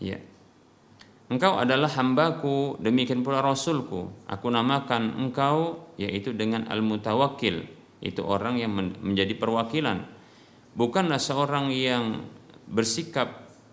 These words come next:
ya, keras dalam ucapan, juga kasar dalam tindakan. Tidak juga suka,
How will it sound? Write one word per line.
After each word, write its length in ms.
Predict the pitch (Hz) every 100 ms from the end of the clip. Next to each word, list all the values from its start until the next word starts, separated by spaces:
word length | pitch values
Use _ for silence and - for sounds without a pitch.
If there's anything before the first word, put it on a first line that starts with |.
| - - -
ya, 320 | 104 110 107 -
keras 360 | 175 170 -
dalam 280 | 117 117 101
ucapan, 640 | 101 110 98 - 160 - 95
juga 280 | 107 104 -
kasar 360 | 143 143 127
dalam 280 | 101 110 113
tindakan. 640 | 123 120 147 147 98 80 - - - - -
Tidak 240 | - 120 113
juga 320 | 156 147 120
suka, 720 | 127 110 - 151 156 -